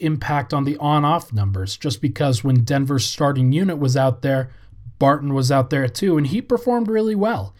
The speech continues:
They also really performed well even when Jamal Murray and Paul Millsap were out, and guys like Barton, Jokic, Michael Porter Junior were carrying the team through January.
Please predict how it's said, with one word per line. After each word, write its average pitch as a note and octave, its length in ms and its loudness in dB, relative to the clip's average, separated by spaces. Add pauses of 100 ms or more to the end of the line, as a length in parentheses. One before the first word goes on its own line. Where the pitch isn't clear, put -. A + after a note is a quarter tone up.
(1400)
They D3+ 140 4
also F3+ 260 0
really F3 260 0
performed E3+ 520 -4
well D#3+ 320 0
even E3 320 -2
when E3 240 -2
Jamal D3+ 340 0
Murray D3+ 340 0
and C3+ 140 -2
Paul D#3 200 -2
Millsap D#3 500 -2
were C3 120 0
out, D#3+ 440 0 (440)
and C3 160 0
guys D3 300 0
like C#3 240 -2
Barton, C#3+ 720 0
Jokic, D3 520 2
Michael D3+ 240 2
Porter C#3+ 280 0
Junior C#3+ 380 2
were C3 160 2
carrying D3+ 560 2
the C#3 100 0
team C#3 280 -2
through C3 260 0
January. A2+ 720 0